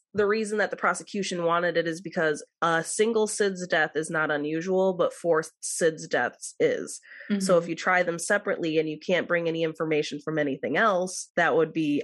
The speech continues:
Speaker 1: also getting tried, then
Speaker 2: Right.
Speaker 1: there's no way she's gonna get prosecuted for something because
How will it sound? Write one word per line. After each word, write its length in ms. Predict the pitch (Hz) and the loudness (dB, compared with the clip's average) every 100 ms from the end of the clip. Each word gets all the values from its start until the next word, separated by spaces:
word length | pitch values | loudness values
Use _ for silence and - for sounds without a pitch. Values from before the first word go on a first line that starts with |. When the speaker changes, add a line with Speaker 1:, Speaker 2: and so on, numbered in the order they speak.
| 165 | 0
Speaker 1:
also 260 | 156 165 | 0 0
getting 300 | 151 143 139 | 0 0 0
tried, 460 | 143 143 131 139 170 - | -2 0 0 0 -2 0
then 300 | 170 156 147 | 2 2 2
Speaker 2:
Right. 280 | 147 139 - - 208 208 - | 0 -2 -6 -14 -14 -8 0
Speaker 1:
there's 220 | 190 180 | 2 4
no 180 | 185 170 | 2 4
way 200 | 170 185 | 2 2
she's 240 | - 165 | -4 -6
gonna 160 | 170 151 | -4 0
get 160 | 131 | -2
prosecuted 640 | - 127 139 139 151 131 127 | 0 -4 -4 -6 -4 -4 -2
for 80 | 156 | -4
something 460 | 156 131 135 156 | -2 -4 -4 -4
because 680 | 147 139 147 127 127 - - | -4 -4 -2 0 -2 -6 -12